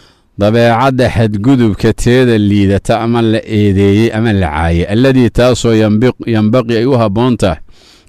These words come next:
lilmu'mini ruuxa mu'minka ah an yatakhallasa minhu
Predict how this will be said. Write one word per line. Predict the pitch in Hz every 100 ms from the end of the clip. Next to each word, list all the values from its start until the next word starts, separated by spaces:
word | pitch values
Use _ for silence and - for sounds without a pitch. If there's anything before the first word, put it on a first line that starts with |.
| -
lilmu'mini | 110 127 139 127 120 117
ruuxa | 123 131 113
mu'minka | 113 139 123 110 95 98
ah | 87 73 _ - - - -
an | 98
yatakhallasa | 110 113 117 107 139 123 107 - 110
minhu | 123 117 101 98